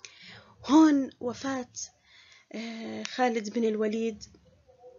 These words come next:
بعد ما توفي أبو عبيدة عامر بن الجراح، هنا آثر خالد الاستقرار في داره الموجودة كانت في حمص، لأنه أصلًا كان مرض، يعني صابه المرض،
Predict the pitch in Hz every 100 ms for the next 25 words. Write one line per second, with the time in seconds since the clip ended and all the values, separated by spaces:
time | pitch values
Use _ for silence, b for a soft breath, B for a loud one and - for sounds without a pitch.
0 | _ - - B B B B 208 214 233
1 | 240 220 277 285 - 240 220 214 - 214
2 | 208 226 202 226 233 214 202 190 220 214
3 | 208 208 202 190 196 202 202 - - 240
4 | 226 214 214 - B B - 262 262 233
5 | 214 - 240 233 214 220 208 - - B
6 | B 226 214 - - - 247 247 247 -
7 | 220 196 214 220 208 214 214 _ 214 208
8 | 208 208 226 208 214 208 - 214 - 202
9 | 190 - - _ - _ - B B B
10 | 220 208 269 247 233 - 254 247 226 240
11 | 247 240 220 208 - - - - - 190
12 | 208 208 - 247 226 220 202 190